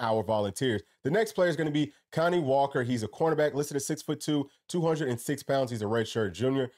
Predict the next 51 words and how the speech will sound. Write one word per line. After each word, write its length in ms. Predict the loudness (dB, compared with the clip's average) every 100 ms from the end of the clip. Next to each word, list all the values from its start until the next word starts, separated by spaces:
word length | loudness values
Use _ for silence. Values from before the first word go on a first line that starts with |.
| _
He's 120 | -6
number 160 | -2 -2
twenty-six 640 | -2 -2 0 -2 -2 -2
on 140 | 0 0
their 140 | 0
roster. 440 | 2 2 2 -2 -4 _ _ -2
He 80 |
has 180 | 0 0
seven 280 | 2 2 2
tackles, 500 | 2 2 2 0 -2 _ _ -4
three 200 | 0 0
pass 280 | 2 2
breakups, 420 | 2 0 2 0 0
and 200 | -2 0
one 140 | 0
interception 760 | 0 -2 -4 0 0 0 -4 -4 _ _ -2
this 220 | -2 0
season. 300 | -2 0 0
He 60 |
has 160 | 0 0
great 300 | 0 0 0
size. 480 | 0 2 4 2 2
You 60 |
know, 180 | 0 0
that 260 | 0 0 0
he 140 | -2 -8 -16 _ _
kind 180 | 2 4
of 80 | 4
looks 280 | 2 2
a 60 | 0
lot 320 | 2 2 2
like 240 | 2 0 0
our 260 | 0 2 2
cornerbacks. 540 | 0 0 2 2 2 -6 _ _
And 80 | 0
I 60 | 2
think 220 | 2 0
that 80 | 0
he's 240 | 0 -2
good 280 | 2 2 2
in 180 | 0 -4
coverage 360 | 0 0 0
for 80 | -2
the 60 | 0
most 260 | 0 0
part. 280 | 0 0 0 -2 _ -8
The 80 |
thing 240 | 0 2 2
about 260 | 2 4
it 80 | 4
is 300 | 2 2 0